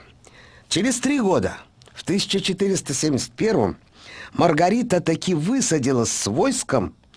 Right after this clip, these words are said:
в Англии. Ей, э, в семьдесят первом ей сорок один год. Вот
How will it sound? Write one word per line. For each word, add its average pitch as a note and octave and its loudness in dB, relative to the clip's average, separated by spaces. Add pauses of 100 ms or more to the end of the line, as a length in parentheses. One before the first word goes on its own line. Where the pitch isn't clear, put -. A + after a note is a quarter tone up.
(500)
в D2+ -6
Англии. G2 0 (1400)
Ей, B3 -2
э, C3+ 2
в - -8
семьдесят F3 -2
первом A#3+ 2
ей F3+ 0
сорок E3 -2
один C3+ 2
год. - -4 (920)
Вот G3+ 0